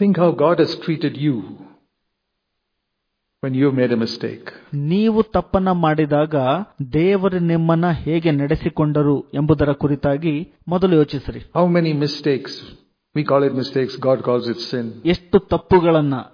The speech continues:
Speaker 2: ನೀವು ಅದನ್ನ ತಪ್ಪು ಅಂತ ಕರಿತೀರಿ, ದೇವರು ಅದನ್ನ ಪಾಪ ಅಂತ ಕರೀತಾರೆ.
Speaker 1: How many things we have done wrong.
Speaker 2: ನಾವು ಎಷ್ಟೋ ತಪ್ಪುಗಳನ್ನ ಮಾಡಿದ್ದೇವಲ್ಲವೇ?
Speaker 1: Did God jump on us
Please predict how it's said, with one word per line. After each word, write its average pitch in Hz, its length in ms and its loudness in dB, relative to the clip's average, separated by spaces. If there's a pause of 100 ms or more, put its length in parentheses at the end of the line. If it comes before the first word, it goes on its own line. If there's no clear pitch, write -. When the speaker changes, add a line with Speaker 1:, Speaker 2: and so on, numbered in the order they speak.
(120)
Speaker 2:
ನೀವು 175 340 2
ಅದನ್ನ 160 220 2
ತಪ್ಪು 160 380 0
ಅಂತ 156 140 2
ಕರಿತೀರಿ, 151 720 -2
ದೇವರು 147 340 2
ಅದನ್ನ 143 260 -2
ಪಾಪ 139 380 0
ಅಂತ 143 160 0
ಕರೀತಾರೆ. 139 640 -4 (140)
Speaker 1:
How 190 400 2
many 156 180 -2 (180)
things 175 240 2
we 151 60 2
have 139 120 2
done 131 180 -2
wrong. 110 440 -4 (100)
Speaker 2:
ನಾವು 156 300 0
ಎಷ್ಟೋ 196 580 6
ತಪ್ಪುಗಳನ್ನ 175 640 0
ಮಾಡಿದ್ದೇವಲ್ಲವೇ? 147 1000 0
Speaker 1:
Did 135 120 -8
God 156 220 0
jump 160 220 0
on 165 140 2
us 156 120 0